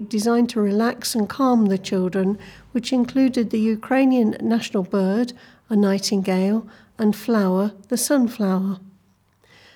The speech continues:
Maria hopes that through her work to fundraise,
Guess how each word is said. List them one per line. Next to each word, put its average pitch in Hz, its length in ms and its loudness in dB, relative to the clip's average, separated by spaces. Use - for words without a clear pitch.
Maria 269 360 4
hopes 254 340 0
that - 220 -4
through 262 240 2
her 247 180 0
work 220 340 -2
to - 140 -6
fundraise, 208 680 0